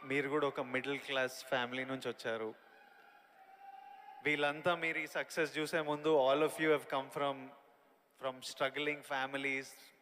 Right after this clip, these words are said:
wanting to change your life, wanting big dreams. We wanted to know, I personally wanted to know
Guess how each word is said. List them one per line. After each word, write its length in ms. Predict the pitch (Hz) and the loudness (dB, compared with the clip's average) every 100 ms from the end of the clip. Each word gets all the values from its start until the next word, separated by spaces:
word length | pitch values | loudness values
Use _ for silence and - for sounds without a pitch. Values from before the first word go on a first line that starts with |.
| - | 0
wanting 400 | 123 131 - 143 - | 2 2 0 -4 -2
to 180 | 151 - | -2 0
change 260 | 143 139 143 | 0 0 2
your 160 | 139 | 2
life, 400 | 127 123 127 127 - - - - - - | 2 -2 -2 -4 -10 -20 -20 -20 -20 -6
wanting 340 | 123 135 135 139 131 | 0 0 0 -4 0
big 100 | 135 - - | -2 -2 -2
dreams. 300 | 127 127 127 - - - - - - _ _ _ _ _ _ _ _ _ _ _ - | 0 0 -4 -10 -12 -20 -20 -20 -20 _ _ _ _ _ _ _ _ _ _ _ -2
We 140 | 156 160 | 2 4
wanted 420 | 147 147 151 175 | 4 2 2 2
to 100 | 170 | 2
know, 180 | 156 151 | 2 2
I 200 | 123 156 156 | 2 2 2
personally 460 | 147 147 156 151 135 | 2 2 -2 0 2
wanted 320 | 127 131 135 | 0 0 -4
to 60 | 135 | -2
know 240 | 131 135 | -2 -2